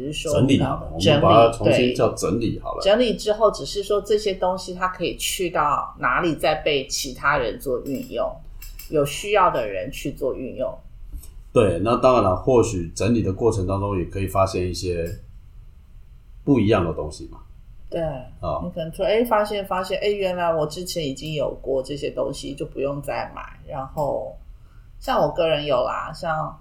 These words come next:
Speaker 1: 之前年轻，就像讲，年轻的时候常买了一些比较名牌的包包，结果后来发现其实到现在来讲真的不会再买了，然后就把那一些名牌的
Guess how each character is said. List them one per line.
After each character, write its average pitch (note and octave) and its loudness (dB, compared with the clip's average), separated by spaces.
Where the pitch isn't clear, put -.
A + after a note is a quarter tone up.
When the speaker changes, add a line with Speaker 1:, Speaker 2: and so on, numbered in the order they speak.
Speaker 1:
之 F3+ -10
前 E3 -4
年 D3 -4
轻， D#3 -6
就 D#3+ -10
像 D3+ -2
讲， - -10
年 D3+ -6
轻 F3 -10
的 D#3+ -6
时 D#3 -4
候 D3+ -2
常 C#3 -4
买 A2 -4
了 F2 -6
一 C3+ -8
些 C3+ -6
比 C3+ -10
较 C#3 -2
名 C#3 -6
牌 C#3+ -4
的 B2+ -4
包 B2+ -2
包， C3 -2
结 C#3 -6
果 C3 -6
后 E3+ -2
来 D3 0
发 C#3+ -6
现 C#3+ -8
其 C3 -12
实 B2+ -10
到 D3+ 2
现 D#3 -2
在 D3+ 0
来 B2+ 0
讲 B2+ -6
真 C#3+ -6
的 C3+ 2
不 B2 -6
会 C3 0
再 A#2+ -2
买 - -10
了， - -14
然 - -18
后 D3 -6
就 C#3+ -4
把 - -6
那 E3+ -6
一 F#3 -4
些 D#3 -6
名 C#3+ -6
牌 C3+ -8
的 C3 -6